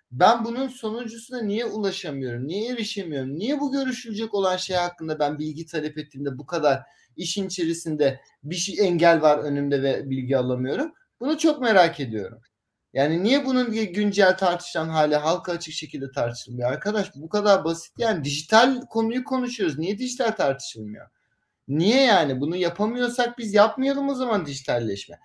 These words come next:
Ha bunu yapabiliyorsak da bunu kullanarak yapalım bu dijitalleşmeyi. Yok.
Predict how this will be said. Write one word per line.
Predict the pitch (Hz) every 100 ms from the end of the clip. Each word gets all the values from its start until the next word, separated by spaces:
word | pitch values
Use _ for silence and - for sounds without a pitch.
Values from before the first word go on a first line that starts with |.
| _
Ha | 135 139
bunu | 170
yapabiliyorsak | 196 208 214 208 233 247 226 180 -
da | 220
bunu | 226 247
kullanarak | 277 254 262 254 226 -
yapalım | 175 - 131 120
bu | 110
dijitalleşmeyi. | 113 - 98 92 85 - 76 69 _ _ _ -
Yok. | 208 226 - - _